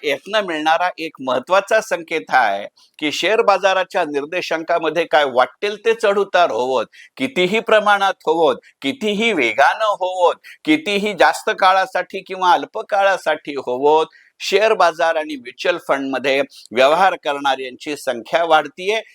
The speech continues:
किंवा निदान त्या व्यवहारांची संख्या वाढतीये. म्हणजे एक तर मुळात गुंतवणूकदारांची संख्या वाढतीये किंवा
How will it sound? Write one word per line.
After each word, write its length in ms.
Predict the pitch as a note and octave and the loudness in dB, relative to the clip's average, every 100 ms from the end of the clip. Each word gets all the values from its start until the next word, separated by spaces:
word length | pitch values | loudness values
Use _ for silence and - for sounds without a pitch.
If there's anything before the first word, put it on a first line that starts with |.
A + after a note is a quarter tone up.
| _ | _
किंवा 260 | G3 G3 G3 | -4 2 2
निदान 400 | D3 C3+ F#3+ G#3+ - | 0 0 0 0 0
त्या 120 | A#3 | 0
व्यवहारांची 960 | G#3 G#2+ A2 A2+ G#2 E3 G3 G3 F3+ | 0 -2 0 2 0 0 -4 -8 -10
संख्या 420 | D#3 B2+ A#2+ G#2+ G#2 | -6 -8 -4 -2 0
वाढतीये. 460 | F2+ - - F2+ - _ _ _ | 0 -4 -8 -10 -10 _ _ _
म्हणजे 320 | A#2+ B2+ D#3 D#3+ | -2 2 0 2
एक 220 | F#3+ - - | -2 0 0
तर 100 | A3 | 0
मुळात 280 | G#3 G#3+ G#3 | 2 0 0
गुंतवणूकदारांची 1000 | F3+ F3+ G3+ G3 F3+ F#3 F3+ F#3 - G3 | -6 -10 -8 -8 -6 -4 -2 -4 -10 -6
संख्या 400 | F#3+ F#3+ A3 G#3+ | -4 -2 0 2
वाढतीये 460 | G#3 G3 A3 A#3 A#3 _ _ - | 2 0 -8 -8 -8 _ _ -6
किंवा 240 | D#3+ F#3+ | 2 2